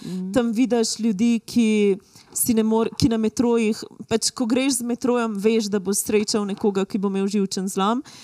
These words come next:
Speaker 2: veš, da boš srečal nekoga, vedno, vsak dan se zgodi, da se nekdo zjoka na metroju in vedno vsak dan se zgodi, da vidiš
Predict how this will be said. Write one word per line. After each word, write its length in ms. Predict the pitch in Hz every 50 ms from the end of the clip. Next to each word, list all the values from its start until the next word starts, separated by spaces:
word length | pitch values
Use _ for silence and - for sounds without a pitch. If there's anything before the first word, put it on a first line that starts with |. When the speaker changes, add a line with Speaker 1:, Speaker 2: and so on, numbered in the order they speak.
| - - -
Speaker 2:
veš, 280 | 202 247 247 247 214
da 100 | 202 240
boš 160 | 202 185 220 -
srečal 380 | - 214 202 208 - - 214
nekoga, 520 | 208 202 196 - - 220 196 208 202 196 196 - - - _ _
vedno, 420 | - 208 214 269 269 226 226 233
vsak 300 | 226 233 - 285 247 247 233
dan 240 | 226 240 226 226 226
se 160 | - - 220
zgodi, 360 | 196 190 190 226 185 226 233
da 100 | 185 208
se 160 | 208 - 226
nekdo 300 | 214 208 196 196 196 214
zjoka 420 | 214 185 233 220 226 240 - 262 226
na 300 | 220 214 214 208 214 214 - - - -
metroju 680 | - 202 233 226 - 262 233 240 247 247 247 247 226 202 -
in 340 | - 220 220 202 202 214 208
vedno 440 | - 220 202 233 247 240 208 220 233 220
vsak 320 | 220 - - 226 220 226
dan 220 | 220 214 214 220
se 140 | 220 - 226
zgodi, 340 | 214 196 - 226 202 220 233
da 100 | 196 208 208
vidiš 420 | 196 208 226 185 214 202 - -